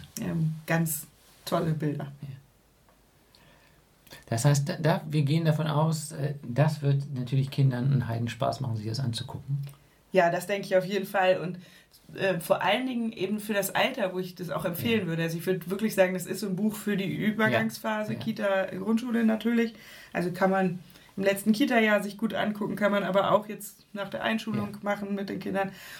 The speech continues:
Speaker 2: Und dann mögen sie ja oft sowieso auch Dinosaurier gerne
Speaker 1: Ja,
Speaker 2: in der
Speaker 1: auf
Speaker 2: Zeit.
Speaker 1: jeden Fall.
Speaker 2: Ähm, und dann ist es natürlich nochmal umso besser. Und ja, die Bilder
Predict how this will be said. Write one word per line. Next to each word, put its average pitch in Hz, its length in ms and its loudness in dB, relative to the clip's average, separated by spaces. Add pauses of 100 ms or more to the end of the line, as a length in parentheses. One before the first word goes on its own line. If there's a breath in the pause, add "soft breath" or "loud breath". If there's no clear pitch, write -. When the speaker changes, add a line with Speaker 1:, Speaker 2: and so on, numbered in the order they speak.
(120 loud breath)
Speaker 2:
Und 185 80 2
dann 190 200 6
mögen 226 280 6
sie 190 140 0
ja 196 180 0
oft 208 200 -2
sowieso 208 440 2
auch 196 160 2
Dinosaurier 190 720 -2
gerne 233 260 0
Speaker 1:
Ja, 107 60 2
Speaker 2:
in 104 120 2
der 95 120 -4
Speaker 1:
auf 85 80 -10
Speaker 2:
Zeit. 92 240 -4
Speaker 1:
jeden 110 160 -6
Fall. 80 160 -12 (680 loud breath)
Speaker 2:
Ähm, 196 500 -2 (480)
und 185 240 2
dann 175 180 0
ist 165 120 -8
es 180 160 -4
natürlich 180 500 -2
nochmal 180 260 2
umso 180 240 0
besser. 185 320 4
Und 165 220 0
ja, 160 180 -2
die 160 120 0
Bilder 165 440 0